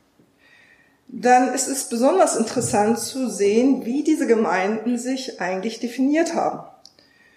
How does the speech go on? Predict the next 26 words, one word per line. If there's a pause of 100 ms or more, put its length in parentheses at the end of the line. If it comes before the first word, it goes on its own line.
(840)
Ich
habe
gesagt,
dass
schon
ab
dem
zehnten
Jahrhundert
Juden
in, (300)
im
Reich
ansässig
waren.
Das
heißt,
sie
waren
nicht
einfach
nur
als
Einzelpersönlichkeiten
ansässig,
sondern